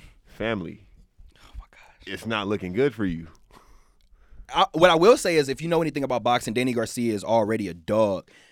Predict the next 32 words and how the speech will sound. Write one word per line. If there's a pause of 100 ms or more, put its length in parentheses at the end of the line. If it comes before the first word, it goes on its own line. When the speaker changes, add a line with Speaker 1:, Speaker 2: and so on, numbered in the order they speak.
(1160)
Speaker 2:
I
knew
that
this
was
gonna
be
a
grueling
fight
like
that.
I
didn't
expect
Danny
to
miss
as
much
as
he
did, (100)
which,
again,
I'm
not (100)
saying
that
Danny
looked
bad.